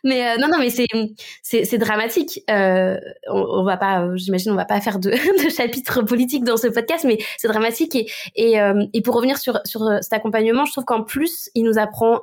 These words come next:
euh, des choses, euh, importantes. Euh, c'est, euh, la multitude de,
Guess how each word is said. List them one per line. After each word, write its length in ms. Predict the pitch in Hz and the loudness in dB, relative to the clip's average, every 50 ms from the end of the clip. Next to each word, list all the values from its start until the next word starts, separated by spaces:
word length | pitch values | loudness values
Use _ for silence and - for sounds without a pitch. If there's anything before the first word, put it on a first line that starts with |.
| - - | 0 0
euh, 140 | 190 190 185 | 2 2 2
des 100 | 202 214 | 2 0
choses, 300 | - 240 240 226 202 - _ _ - 180 | 0 0 0 -2 -4 -8 _ _ -4 -2
euh, 260 | 180 175 175 170 170 - - - | 0 2 0 0 -2 -4 -4 -4
importantes. 560 | 202 - - 226 214 - - - - 330 - - - - - - - - - 190 | -2 -2 -2 -4 -6 -4 -2 -2 -2 -2 -4 -8 -12 -14 -14 -12 -12 -6 -2 0
Euh, 100 | 196 196 190 | 0 0 0
c'est, 320 | - - 254 277 277 - 208 | 0 0 0 0 0 2 2
euh, 260 | 202 202 202 202 196 | 2 4 4 4 4
la 120 | 196 202 196 | 2 2 2
multitude 480 | 226 247 240 - 254 240 - 294 247 | 0 0 -2 -4 -6 -6 -4 -4 0
de, 480 | 208 220 214 208 208 208 202 202 196 | 0 2 2 4 4 2 2 2 0